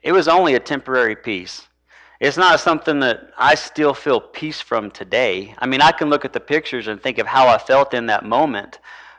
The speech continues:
but I don't continually have peace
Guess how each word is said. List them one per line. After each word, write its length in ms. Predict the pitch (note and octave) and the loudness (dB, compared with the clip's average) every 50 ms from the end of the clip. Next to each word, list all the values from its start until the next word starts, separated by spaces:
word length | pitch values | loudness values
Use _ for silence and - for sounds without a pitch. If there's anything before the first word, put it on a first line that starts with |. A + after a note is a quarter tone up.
| _ _ _ _ | _ _ _ _
but 360 | A#2+ A#2 A2 G2+ - - - - - | 2 4 4 2 2 -4 -10 -4 0
I 80 | C3 C#3 | 2 2
don't 240 | D3 C3+ B2 - - | 2 2 0 -4 -10
continually 800 | - C3 A#2+ A2+ - D3 C3+ C3+ C3 B2 A#2+ A2+ G#2+ G2 G2 - _ _ _ _ _ _ _ _ _ _ _ | -10 -10 -10 -8 -8 -6 -6 -4 -4 -4 -4 -6 -6 -8 -10 -16 _ _ _ _ _ _ _ _ _ _ _
have 360 | - - C3+ B2+ A#2+ - - | -6 -2 -2 -2 -2 -4 -8
peace 460 | - C3+ A2+ G2+ F#2+ F#2 - - - | -8 -6 -6 -6 -6 -10 -14 -16 -18